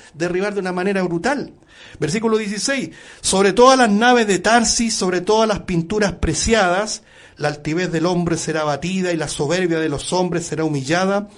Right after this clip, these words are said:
y solo Jehová será exaltado en aquel día. Versículo dieciocho. Y quitará totalmente los ídolos, y se meterán en las cavernas de las peñas,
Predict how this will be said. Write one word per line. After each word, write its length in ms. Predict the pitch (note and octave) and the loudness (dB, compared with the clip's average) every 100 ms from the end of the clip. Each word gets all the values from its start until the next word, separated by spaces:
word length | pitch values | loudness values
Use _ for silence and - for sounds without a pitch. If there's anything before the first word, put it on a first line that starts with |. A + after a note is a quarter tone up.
| - - - | -20 -20 -12
y 120 | B2+ | -8
solo 340 | - F3 D#3 | -4 -4 -4
Jehová 720 | D3+ D3 B2+ A2+ E3 B3+ C4+ - - | -6 -8 -6 -2 0 0 -2 -10 -20
será 360 | - - C#3 E3 | -10 -6 -2 -4
exaltado 720 | F3+ - D3 - - D3+ D#3 | -4 -6 -6 -10 -10 -8 -8
en 80 | D3+ | -12
aquel 320 | D3 C#3+ C#3 | -12 -14 -12
día. 420 | C#3 C3+ B2+ B2+ G#2 F#2 _ _ _ _ _ _ | -12 -12 -12 -14 -20 -20 _ _ _ _ _ _
Versículo 380 | A2+ D3 D3+ D#3 | -12 -8 -4 -4
dieciocho. 480 | D3 D#3 F3 F3 | -4 -4 -4 -4
Y 40 | D3 | -6
quitará 520 | C#3+ C#3 D3+ F3 F3 - - | -6 -4 -2 -2 -6 -20 -20
totalmente 720 | - B2 F3 F#3 F#3 F#3 F3+ E3+ | -10 -6 -4 -2 0 -2 -2 -4
los 240 | D#3 - | -4 -4
ídolos, 440 | B3 C#3 A#2 A2+ | -4 -2 -4 -4
y 60 | D3+ | -6
se 140 | D#3+ | -4
meterán 440 | C#3+ C#3 D3+ E3+ G3+ | -4 -4 -2 0 0
en 120 | F3+ | -2
las 120 | E3 | -4
cavernas 640 | - C#3+ D#3 G#3 G3+ G3 | -4 -2 0 -2 -2 -4
de 80 | E3 | -4
las 140 | C#3+ - | -6 -10
peñas, 680 | - G3 A#3 B3+ C#4 - | -4 0 2 0 -2 -8